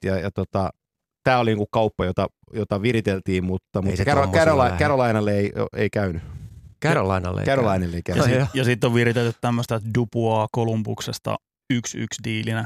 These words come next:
Speaker 1: Ei pidä,
Speaker 3: Laineen
Speaker 1: ei,
Speaker 3: se
Speaker 1: ei,
Speaker 3: ei, ei
Speaker 1: ei,
Speaker 3: tuu
Speaker 1: ei
Speaker 3: toteutumaan
Speaker 1: tuu koskaan.
Speaker 3: missään nimessä. Et ky-, kyllä se, niinku, no, numerotulokset, ne on niin rajuja.
Speaker 1: Ei.
Speaker 3: Hän on iskenyt kovaa numerotulosta, mut siinä on näitä kysymysmerkkejä tosi paljon. Ja
Speaker 1: Joo.
Speaker 3: tämmöstä, niinku, puhutaan jostain,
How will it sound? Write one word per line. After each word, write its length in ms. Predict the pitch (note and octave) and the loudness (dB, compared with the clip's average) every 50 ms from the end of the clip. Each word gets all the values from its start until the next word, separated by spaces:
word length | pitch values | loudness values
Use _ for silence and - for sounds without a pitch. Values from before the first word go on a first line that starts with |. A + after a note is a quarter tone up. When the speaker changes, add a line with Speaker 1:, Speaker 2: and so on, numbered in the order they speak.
| - - | -6 -4
Speaker 1:
Ei 220 | - G#2 G#2+ G#2 G2 | 0 2 2 2 4
pidä, 120 | A#2+ A#2+ | 4 4
Speaker 3:
Laineen 220 | B2 B2+ - - | 4 6 4 4
Speaker 1:
ei, 60 | - - | 2 2
Speaker 3:
se 100 | - - | 0 0
Speaker 1:
ei, 80 | - | -2
Speaker 3:
ei, 140 | B2 A#2+ A#2+ | 0 0 0
ei 120 | A#2 A#2 | 0 0
Speaker 1:
ei, 80 | A#2 A#2 | 0 0
Speaker 3:
tuu 120 | - A#2+ | -2 -4
Speaker 1:
ei 60 | A#2 A#2 | -4 -4
Speaker 3:
toteutumaan 320 | - A#2 G2+ G2 A2+ A2 A2 | -4 0 0 0 0 0 -2
Speaker 1:
tuu 80 | A#2 | -2
koskaan. 260 | A2 G#2+ A2 A#2 G#2+ F#2+ | -2 -2 0 0 0 0
Speaker 3:
missään 220 | G2 A#2+ A2+ A2 | 0 -2 -2 -2
nimessä. 360 | A2 A2 A2 A2+ - - - - | -2 -2 -2 -4 -4 -8 -8 -10
Et 100 | A#2 - - | -10 -8 -4
ky-, 220 | A#2+ A2+ A2 A2 - | -4 -4 -4 -4 -4
kyllä 180 | - A#2 A2+ | -2 -2 0
se, 100 | A2 A2+ | 0 0
niinku, 300 | A2 A2 G2+ - A2 A2 A2 - | -2 -2 -2 -2 -4 -4 -4 -2
no, 140 | B2+ B2+ B2 | -2 2 2
numerotulokset, 640 | C3 C#3 D#3 E3 D3+ A#2 B2 B2 B2 B2 - - | 4 4 4 4 2 2 2 2 2 2 0 -2
ne 140 | - A#2+ B2 | -2 0 0
on 180 | B2+ C3 C3 C3+ | 2 2 0 0
niin 300 | D3 D#3+ E3+ E3 C#3+ B2 | 0 0 2 2 2 2
rajuja. 520 | A#2+ A#2 B2 B2 A#2+ A#2 A2 G#2 G#2+ G2+ | 2 2 2 2 0 0 0 0 0 0
Speaker 1:
Ei. 80 | G2+ G2 | 0 0
Speaker 3:
Hän 140 | A#2 B2 B2+ | 0 0 0
on 100 | B2+ C3 | 0 -2
iskenyt 300 | C3 - - B2 A#2+ - - | -2 -2 -4 -6 -6 -6 -4
kovaa 440 | - D3 C#3+ C3+ B2+ A#2 A2+ G#2+ - - | -4 -2 0 0 0 2 0 0 -2 -2
numerotulosta, 580 | B2 A#2+ A#2 A2 A2 A2 A2 A2 A2 - - | -2 0 0 0 -2 -2 -2 -4 -2 -2 -4
mut 100 | A#2 A#2 | -4 -4
siinä 260 | - - C3+ C3 C3+ D3+ | -4 -4 -4 -2 0 0
on 140 | E3 E3 | 0 2
näitä 260 | D3+ D3 C#3+ B2+ C3 B2 - _ | 2 2 2 0 0 -4 -2 _
kysymysmerkkejä 760 | C#3 B2 A#2+ A#2+ A2+ G#2+ - A2 A2 A2 - _ - A2+ | -2 -2 0 -2 -2 -4 -2 -2 -2 -4 -4 _ -4 -2
tosi 240 | G#2 A2+ A2 A2 A2 G#2+ | -2 -2 -4 -4 -6 -4
paljon. 320 | - A2 G#2+ G#2+ A2 G#2+ | -4 -4 -4 -2 -2 -4
Ja 60 | A2 A#2 | -2 -2
Speaker 1:
Joo. 60 | A#2+ | 0
Speaker 3:
tämmöstä, 240 | A#2+ A#2+ A#2+ - - | 0 0 0 0 -2
niinku, 120 | B2 A#2 - | -4 -4 -2
puhutaan 360 | - B2 A#2+ A2+ - A#2+ A2 | -2 0 0 2 0 0 0
jostain, 360 | A2 G#2+ - - A#2+ A2 G#2+ | 0 -2 -2 -2 -2 -2 -2